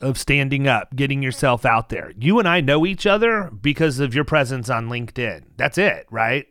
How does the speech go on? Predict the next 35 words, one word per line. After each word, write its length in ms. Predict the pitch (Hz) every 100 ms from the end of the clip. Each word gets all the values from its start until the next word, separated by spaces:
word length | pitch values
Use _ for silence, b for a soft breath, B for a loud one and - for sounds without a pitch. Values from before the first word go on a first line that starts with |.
| -
And 160 | 131
you 100 | 143
put 200 | 160 175
yourself 440 | 156 170 202 202 160
out 280 | 107 101 117
there, 260 | 101 117 B B B B
<clears throat> 320 | B - 180
you 200 | 143 143
share 320 | - 160 196
content, 640 | 143 131 120 113 120 113 135
you 100 | 139
demonstrate 640 | 123 147 196 - 151 135
the 80 | 127
fact 340 | - 117 120 -
that 300 | 110 - -
you're 180 | 147 - B B B
certainly 460 | - 196 185 185
a 80 | 147
subject 500 | - 180 170 147 131
matter 320 | 127 123 120 110
expert 480 | 156 - 131 113 -
on 220 | 117 117
many 260 | 123 185 220
things, 560 | - 117 101 120 120 - 139
you 260 | 143 143
know, 160 | 127 123
that 160 | 123
you're 180 | 131 123
constantly 680 | 117 147 139 151 156 135 127
posting 500 | - 127 131 - 127
about 360 | 117 117 117 117
and 100 | 113
sharing 460 | - 147 214 175
with 160 | 123 107
people. 520 | 104 92 92 95 127